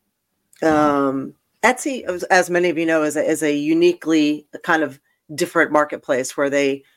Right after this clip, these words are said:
work with artists and crafters and, um, very small local businesses from all over. So I have a tiny micro business with my candles and soaps. There's, I know tons of artists. They put their work on there,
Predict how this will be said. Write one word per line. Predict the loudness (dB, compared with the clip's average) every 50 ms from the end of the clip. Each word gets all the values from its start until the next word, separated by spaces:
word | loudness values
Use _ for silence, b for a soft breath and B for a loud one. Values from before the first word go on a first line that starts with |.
| _ -4
work | -4 -4 -2
with | -2 -6 -2 2
artists | 2 2 4 2 0 -2 -2 -6 -8
and | -6 -6 -6 -4 -4 -4 -4 -2 -2 -2 -2 -2 -4 -4 -6 -8 -8
crafters | 0 2 2 2 2 0 -6 -8 -6 -4 -4 -4 -6 -6 -6
and, | -6 -6 -6 -6 -8 -8 -8 -8 -8 -8 -10 -12 -14 B B B B B B B -4
um, | -2 -2 0 -2 0
very | 4 6 6 6 6
small | 4 -2 -2 0 2 2 2 2
local | 2 -2 -4 -4 -4 -6
businesses | -2 0 0 0 0 -4 -4 -2 0 2 2 2 0 -2
from | 0 2 0 2 2
all | 2 2 4 4 4
over. | 4 4 2 0 0
So | 2 4 6 6 6 6 2 0 b b b b b b b b b b b b _ _ _ -14 -6 0
I | 2 2
have | 4 2
a | 0
tiny | -2 0 0 0 2 2 2
micro | 2 0 0 2 0 0
business | 0 0 -2 -2 -2 -4 -4 -4 -2
with | -2 -2 -2 -2
my | -2 0 2 2 4 4 2 2 0
candles | 0 0 0 0 -2 -6 -8 -8
and | -8 -4
soaps. | 2 2 4 4 4 2 0 -4 -4
There's, | -2 0 -2 -2 -4 -6 -4
I | -2 -2 -2
know | -2 -4 -6 -6
tons | -10 -6 -2 0 0 0 0 -4
of | -6 -6 -2
artists. | 2 2 4 4 2 0 -2
They | -6 -4
put | -4 -6 -4
their | -4 -6 -2
work | 0 0 0 0 0
on | -2 0 0 0
there, | 0 0 2 2 2 2 0 -2